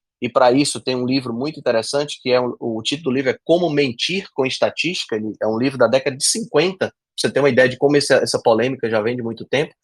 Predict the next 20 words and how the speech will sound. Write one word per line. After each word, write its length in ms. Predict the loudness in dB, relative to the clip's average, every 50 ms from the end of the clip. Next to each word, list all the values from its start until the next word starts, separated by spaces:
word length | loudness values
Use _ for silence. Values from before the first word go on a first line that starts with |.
| _ _ _ _ _
que 80 | 4
é 100 | 4 6
excelente, 560 | 6 4 4 4 4 4 6 4 2 0 -2
eu 60 | -6 -6
tô 100 | -4 -2
terminando 360 | -2 -2 -2 -2 -2 -2 -2
de 80 | -2
ler 160 | 0 0 0 2
ele 100 | 4 4
agora. 460 | 2 4 4 4 4 4 2 0 -6 _ _ -20 _ -20 -20 _ _ _ _ _
Então, 200 | 0 2 2 4
quer 120 | 4 2
dizer, 260 | 4 4 4 4 4 0 _ _ _ _
é, 340 | 2 4 4 6 6 6 6
é, 100 | 6 4 2 _ 4
a 140 | 4 4
manipulação 920 | 4 4 4 4 4 4 2 0 0 4 4 6 4 4 2 0 -2 -2 -2
estatística 800 | -4 -4 -4 -6 -6 -6 -8 -8 -6 -6 -4 -6 -6 -6 -8 -8 -8 -4
faz 320 | -2 -2 -2 -2 -4 -4 -4
exatamente 1080 | -4 0 2 2 2 2 0 -2 -4 -2 -2 -4 -4 -4 -4 -6 -6 -6 -8 -8